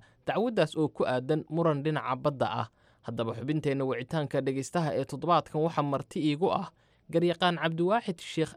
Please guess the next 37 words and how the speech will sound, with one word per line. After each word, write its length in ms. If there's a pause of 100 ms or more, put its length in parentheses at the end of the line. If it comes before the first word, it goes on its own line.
Cismaan 400
Qalinle 460 (300)
oo 120
aqoon 460
u 100
leh 160
shuruucda 480
caalamiga 560
ah. 100 (280)
Wuxuu 180
ka 240
hadlayaa 360
arrimaha 460
la 140
xidhiidha 400
xuduudaha, 540 (240)
marka 280
muranku 460
ka 60
dhasho 320
sida 280
loo 300
waajaho, 480 (240)
iyo 200
haddii 320
ay 140
jiraan 500
dalal 360
muran 320
dhex 160
maray, 400 (300)
iyo 160
siyaabaha 580
ay 80
u 40
kala 240
baxeen. 600